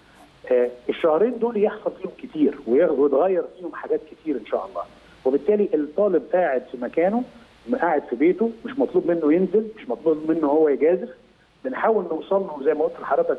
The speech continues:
بنسبة خمسة وسبعين في المية، آه، على قد ما نقدر، ونعوض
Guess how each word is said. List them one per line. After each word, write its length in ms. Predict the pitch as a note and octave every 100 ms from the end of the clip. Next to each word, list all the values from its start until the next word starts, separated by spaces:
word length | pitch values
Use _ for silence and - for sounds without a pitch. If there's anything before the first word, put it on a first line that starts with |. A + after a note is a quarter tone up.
| A#2+
بنسبة 280 | D3 D3 B2+
خمسة 360 | - D3 -
وسبعين 340 | A2 A#2+ C3 D3
في 100 | B2+
المية، 340 | C#3 C#3+ B2+ - - _ -
آه، 100 | A2
على 220 | A2 B2
قد 160 | C#3 -
ما 120 | B2
نقدر، 340 | D3+ F3 G#3+ - - - _
ونعوض 580 | C#3 C#3 E3 A3+ F#3